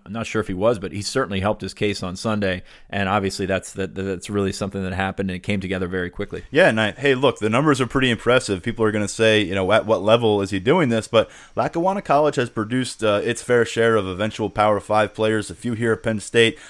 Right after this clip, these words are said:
Speaker 2: Uh, a-, and this is a guy last year, he only needed fifteen catches to, to churn out four hundred forty-five yards and, and five touchdowns. That's about thirty yards a catch.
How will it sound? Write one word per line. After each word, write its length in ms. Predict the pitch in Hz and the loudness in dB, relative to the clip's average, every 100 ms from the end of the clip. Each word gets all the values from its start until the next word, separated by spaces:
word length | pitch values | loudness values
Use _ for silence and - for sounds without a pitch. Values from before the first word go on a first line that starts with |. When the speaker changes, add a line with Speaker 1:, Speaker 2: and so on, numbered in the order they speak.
| - | -4
Speaker 2:
Uh, 220 | 98 104 104 | 6 6 6
a-, 200 | 113 - | 2 0
and 160 | 113 113 | 0 0
this 160 | 135 | 0
is 60 | 135 | -2
a 80 | 120 | 4
guy 240 | 117 120 | 6 6
last 400 | 110 110 120 - | 6 4 2 -2
year, 240 | 120 123 110 | -2 0 2
he 80 | |
only 160 | 147 170 | 0 2
needed 260 | 127 131 101 | 0 0 -4
fifteen 500 | - 147 - 143 127 | -2 -2 0 -2 0
catches 200 | 131 127 135 135 - - | 0 0 -4 -6 -10 -14
to, 160 | - 113 | -4 -4
to 280 | - 104 90 - | -2 -4 -4 -8
churn 260 | - 131 | 0 2
out 180 | 117 113 | 4 0
four 240 | - 123 123 | 0 2 2
hundred 220 | 120 101 | 0 -4
forty-five 500 | 117 117 110 110 104 | -2 -2 0 0 4
yards 240 | 104 113 | 4 4
and, 140 | 98 82 - | 0 -12 -12
and 180 | 104 90 | -10 -2
five 220 | 113 104 | 2 2
touchdowns. 460 | 110 101 - 90 87 | 2 -2 -2 -4 0
That's 160 | 117 | 0
about 320 | 120 113 - - | 2 0 0 -2
thirty 220 | 127 123 | 0 2
yards 360 | 110 107 107 | 2 2 0
a 60 | 92 | -4
catch. 400 | - 117 107 - | -2 0 0 -4